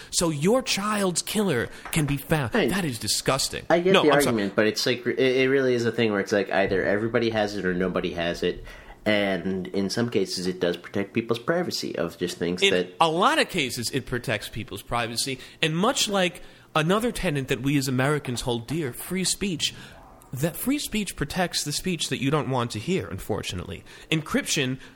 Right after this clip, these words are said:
Speaker 1: while it allows you to bank securely and buy your underwear on Amazon securely, it also allows people to have nefarious conversations securely.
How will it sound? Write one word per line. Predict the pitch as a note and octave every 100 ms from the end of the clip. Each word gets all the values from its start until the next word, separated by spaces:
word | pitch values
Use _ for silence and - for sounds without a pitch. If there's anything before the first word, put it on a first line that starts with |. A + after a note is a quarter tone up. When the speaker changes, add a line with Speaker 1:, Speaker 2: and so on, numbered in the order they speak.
| -
Speaker 1:
while | D3+ E3+ A#3 A#3+
it | A3 -
allows | E3 F3+ E3+ E3
you | E3
to |
bank | - E3+ G#3
securely | - F3 E3+ D#3+ D#3 E3 - -
and | C#3+ C#3
buy | D#3+
your | E3+ D#3+
underwear | F3+ E3 D#3+ D3+
on | C#3
Amazon | D3+ E3 B2+ A2 G#2+
securely, | G#2+ G#2+ F2+ F#2+ B2 - - - D#3+
it | D#3 -
also | F#3+ G#3 G#3 F#3+
allows | D3+ C3+ C3 -
people | C3 A2+ A2+ G#2+ - - -
to | C#3 C3
have | F3 F#3
nefarious | D#3+ C#3+ C#3+ B2+ A#2+ A2+
conversations | C3 A#2 A2 G#2 A#2 A2+ G#2 F2+
securely. | F#2 - E2+ - -